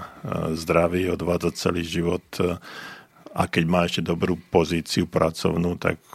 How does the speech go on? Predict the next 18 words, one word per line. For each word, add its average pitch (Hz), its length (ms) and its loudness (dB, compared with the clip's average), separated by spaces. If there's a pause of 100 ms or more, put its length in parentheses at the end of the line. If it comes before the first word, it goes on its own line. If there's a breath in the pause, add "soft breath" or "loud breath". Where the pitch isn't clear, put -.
(140)
pomerne 85 380 2
veľa 82 260 -2
peňazí. 85 540 -2 (800 loud breath)
No 87 180 0
a, 90 320 2 (800 loud breath)
mm, 80 480 -4
vymyslím 82 480 -2
si, 92 140 -6
generálny 85 480 0
riaditeľ 85 640 -2
odvádza, 82 640 -4
dajme 78 240 -8
tomu, 80 240 -8
dvesto 80 400 -4
eur 87 240 0
mesačne, 85 640 -2
upratovačka 80 880 -4
nejakých 80 480 -8